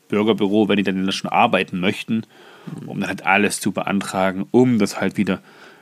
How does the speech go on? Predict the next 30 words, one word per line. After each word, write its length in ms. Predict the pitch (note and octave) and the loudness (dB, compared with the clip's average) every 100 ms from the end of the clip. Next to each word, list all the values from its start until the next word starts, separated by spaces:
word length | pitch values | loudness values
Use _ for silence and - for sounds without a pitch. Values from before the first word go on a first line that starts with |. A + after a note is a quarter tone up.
| _ - | _ -6
ich 60 | |
meine, 120 | A2+ G2+ | -4 -2
das, 180 | - - | -6 -4
ihr 60 | A#2 | -2
müsst 220 | - G#2+ | -2 -2
es 100 | G2 | -2
euch 80 | G2 | -2
mal 120 | F#2+ | 2
vorstellen, 500 | C3 D3+ D3+ D#2+ F2+ | 4 4 2 -4 0
ja, 220 | F#2 B2+ | 0 0
wenn 320 | A#2+ - F#2+ | -4 -2 2
man 120 | G2+ G2 | 4 4
jetzt, 360 | G2 - - - | 2 -6 -12 -6
äh, 260 | F#2 F#2 - | -4 -4 -2
mit 260 | G#2 - | -4 0
Mitte 200 | A#2 B2+ | -2 -2
dreißig 560 | G#2 F2+ A2+ A#2+ D3 D3 | 0 2 2 4 0 0
sein, 300 | C#3+ G#3 A#2 - - D3 - | -2 -2 -4 -10 -16 -16 -14
seinen 280 | - F#2 F#2 | -8 -4 2
Nachnamen 840 | G2 C3 D3 A2 A2+ A2 G#2 G2+ - - | 4 4 2 2 4 4 2 0 -4 0
wieder 180 | G#2 | 0
zurückändert, 800 | - G2 G2+ E3 - C#3 D3 B2 | 2 0 2 2 0 0 4 4
was 180 | A2 - | 2 -2
das 140 | G2 - | -2 -2
dann 140 | F#2 | -4
bedeutet, 460 | F#2+ C3 B2+ F2+ F#2 | 2 2 2 0 -2
ja, 200 | F#2+ - - - - - _ C4+ - - | -2 -4 -14 -20 -20 -20 _ -18 -16 -6
alle 320 | - B2 B2+ | 0 2 2
Bankkarten, 1080 | - - A2+ G#2+ F#2+ - - - G2 F#2 F2+ _ _ _ _ - | 0 -2 -2 -2 -6 -6 -6 -8 -8 -8 -10 _ _ _ _ -6
äh, 300 | G2+ G#2 G#2 | -2 0 0